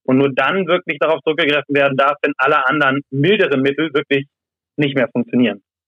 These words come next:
So, dafür trainieren wir natürlich auch regelmäßig mehrmals im Jahr, um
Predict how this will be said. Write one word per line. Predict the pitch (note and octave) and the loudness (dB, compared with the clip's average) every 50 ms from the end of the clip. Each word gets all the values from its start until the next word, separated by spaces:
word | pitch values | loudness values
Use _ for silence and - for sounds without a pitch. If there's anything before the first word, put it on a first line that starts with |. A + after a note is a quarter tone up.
| _ _ _ _ _ _ _ _ | _ _ _ _ _ _ _ _
So, | - C3+ | -2 0
dafür | C3 C#3 C#3 F3+ F3+ | 0 0 0 -2 -2
trainieren | - G3+ G3 G3 F#3 D#3+ D3 | -2 -2 0 0 0 0 0
wir | C#3+ | 0
natürlich | C3+ C3 - - C3+ C3 C3+ | 0 -2 -4 -4 -4 -2 -2
auch | A#2 - | -2 -2
regelmäßig | C#3 C3 C3 B2+ C3 C3+ C3 D3 C#3 C#3+ - | -2 0 0 0 0 0 -2 -6 -8 -6 -2
mehrmals | C#3+ D3 D3+ D3 C#3+ D3+ - | -2 0 0 0 0 0 -2
im | - D3+ D3+ | -2 -2 0
Jahr, | D3 D3 F3 F3+ _ _ | 0 -2 -2 -4 _ _
um | - D3 C#3+ C#3+ C#3+ D3+ | -2 0 2 2 0 -2